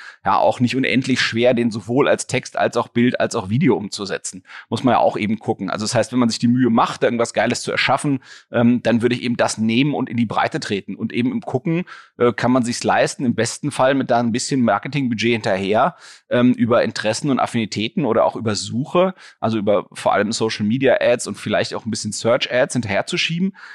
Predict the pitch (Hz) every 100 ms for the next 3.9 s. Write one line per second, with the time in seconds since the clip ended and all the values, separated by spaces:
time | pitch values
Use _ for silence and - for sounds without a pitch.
0 | - - 107 127 - 160 143 131 107 110
1 | 143 131 123 113 113 117 113 - 107 104
2 | 107 110 - 104 107 110 107 101 110 -
3 | 113 113 107 - 101 127 147 143 -